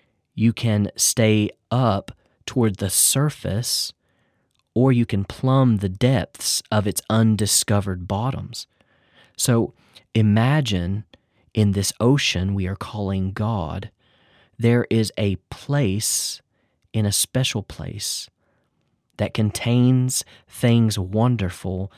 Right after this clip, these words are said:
mind-blowing, mysterious, and real.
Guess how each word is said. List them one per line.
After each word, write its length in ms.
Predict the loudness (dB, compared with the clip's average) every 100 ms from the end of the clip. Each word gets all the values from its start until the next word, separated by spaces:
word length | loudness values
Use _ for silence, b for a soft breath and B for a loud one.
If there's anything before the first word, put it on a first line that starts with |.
| b b
mind-blowing, 1080 | -2 2 4 4 2 0 -2 -2 -2 -4 -6
mysterious, 1160 | -4 -4 -2 -4 -2 0 2 0 0 -2 -2 -4
and 400 | -2 -4 -4 -4
real. 500 | -2 0 -2 -6 -16